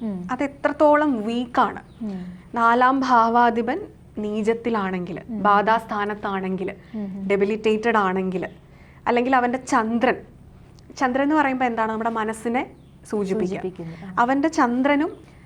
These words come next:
Speaker 2: ആ, നീചരാശിയിലാണെങ്കിൽ,
Speaker 1: ഉം.
Speaker 2: ഇപ്പം വൃശ്ചികം രാശിയിൽ നിൽക്കുന്ന ഒരു ചന്ദ്രനുള്ള ഒരു വ്യക്തി, ജന്മന അവന്റെ മനസ്സ് വീക്കാണ്.
Speaker 1: ഓക്കെ, ആ.
Speaker 2: ഇങ്ങനെയുള്ളവർക്ക് പെട്ടെന്ന് ഇത് കയറി അഫക്റ്റ് ആവും.
Speaker 1: ഉം.
Speaker 2: അപ്പൊ ഇത് അഫക്റ്റ് ആയി കഴിഞ്ഞാൽ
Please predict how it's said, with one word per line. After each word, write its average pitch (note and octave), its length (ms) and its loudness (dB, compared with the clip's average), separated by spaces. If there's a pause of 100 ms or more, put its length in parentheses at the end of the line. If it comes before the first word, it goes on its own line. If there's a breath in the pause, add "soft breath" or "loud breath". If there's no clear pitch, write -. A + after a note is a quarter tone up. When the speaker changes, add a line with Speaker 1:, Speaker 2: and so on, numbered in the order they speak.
(240 loud breath)
Speaker 2:
ആ, G#3 220 -4
നീചരാശിയിലാണെങ്കിൽ, G#3+ 1300 0
Speaker 1:
ഉം. A3 120 -6
Speaker 2:
ഇപ്പം F#3+ 440 -6
വൃശ്ചികം A#3+ 460 0
രാശിയിൽ G3 420 0
നിൽക്കുന്ന G3 400 0
ഒരു F#3+ 100 0
ചന്ദ്രനുള്ള F#3+ 600 -2
ഒരു A#3 80 -2
വ്യക്തി, - 440 -6
ജന്മന D4 380 4
അവന്റെ C#4 460 4
മനസ്സ് B3 300 -2
വീക്കാണ്. B3+ 840 -2
Speaker 1:
ഓക്കെ, F3 320 -12 (100)
ആ. E3+ 240 -14 (600 loud breath)
Speaker 2:
ഇങ്ങനെയുള്ളവർക്ക് D4+ 1200 6
പെട്ടെന്ന് D#4+ 520 2
ഇത് C4 180 0
കയറി A#3+ 280 0
അഫക്റ്റ് B3+ 520 -2
ആവും. - 360 -6
Speaker 1:
ഉം. F3+ 460 -8 (180)
Speaker 2:
അപ്പൊ - 140 -8
ഇത് F4 280 0 (100)
അഫക്റ്റ് E4+ 440 2
ആയി C4+ 460 4
കഴിഞ്ഞാൽ A#3 720 0